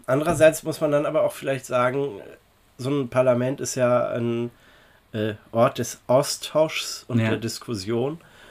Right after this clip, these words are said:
Speaker 1: wo dann, äh, die Vorschläge und Vorstöße einfach nochmal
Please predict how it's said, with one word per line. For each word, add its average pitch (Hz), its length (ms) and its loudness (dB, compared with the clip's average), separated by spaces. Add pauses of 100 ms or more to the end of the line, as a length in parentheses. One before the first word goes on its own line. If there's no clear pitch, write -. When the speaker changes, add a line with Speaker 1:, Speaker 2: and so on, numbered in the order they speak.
(180)
Speaker 1:
wo 117 260 -2
dann, 139 380 4
äh, 131 340 -2
die 131 400 -8
Vorschläge 135 880 -4
und 123 280 -6
Vorstöße 127 880 -6 (540)
einfach 117 320 -2
nochmal 120 500 0